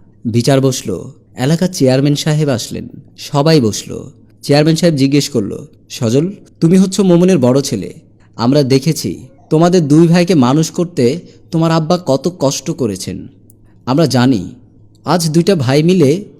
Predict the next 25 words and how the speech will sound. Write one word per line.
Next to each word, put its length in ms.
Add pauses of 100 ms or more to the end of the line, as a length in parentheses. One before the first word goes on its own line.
একজন 260
মানুষকে 440
চালাতে 400
পারছো 340
না।" 200 (380)
সজল 380
বলল, 400 (240)
"চেয়ারম্যান 380
সাহেব, 320 (240)
শুধু 200
আমাকে 340
বলে 180
লাভ 220
নেই, 260 (240)
এখানে 240
আমার 220
ভাই 240
আকাশ 400
আছে, 320 (240)
ওকে 280
বলেন। 320 (300)
তাছাড়া 600 (240)
আমি 240
এতদিন 440
দেখেছি।" 520